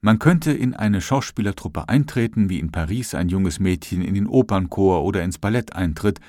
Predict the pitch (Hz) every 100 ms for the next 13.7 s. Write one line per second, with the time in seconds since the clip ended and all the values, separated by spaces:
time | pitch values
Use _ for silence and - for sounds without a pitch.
0 | - _ _ _ 143 147 120 95 95 82
1 | 76 - 85 98 87 76 73 73 76 101
2 | 78 78 73 69 73 - 73 71 71 71
3 | 73 _ _ _ _ _ _ _ _ _
4 | 101 87 117 76 - 80 98 - 98 101
5 | 104 98 - _ _ _ 85 85 82 95
6 | 110 - 107 92 92 90 - 95 87 92
7 | 107 113 95 92 98 - 82 - 82 85
8 | 92 78 - 76 - 107 - 85 78 90
9 | 90 - 76 65 65 90 - 127 - _
10 | _ _ _ _ _ - 104 92 - 107
11 | 107 98 - 92 82 95 107 - 87 92
12 | 104 - 98 85 98 90 82 95 76 -
13 | 98 - 92 80 113 180